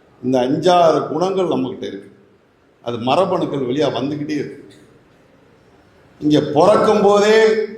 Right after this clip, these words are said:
தலையில கிரீடத்தோடயும் கையில வாளோடயும் அரசனாத்தான் பிறக்கிறான், எவ்வளவு தொண்டனாவே பிறக்கல. ஆ? அது குறிப்பா சமீப காலமா பாத்தீங்கன்னா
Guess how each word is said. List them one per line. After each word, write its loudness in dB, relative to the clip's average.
தலையில 4
கிரீடத்தோடயும் 0
கையில 0
வாளோடயும் 0
அரசனாத்தான் -2
பிறக்கிறான், -4
எவ்வளவு -10
தொண்டனாவே -2
பிறக்கல. -8
ஆ? 0
அது 0
குறிப்பா 2
சமீப 2
காலமா 0
பாத்தீங்கன்னா -2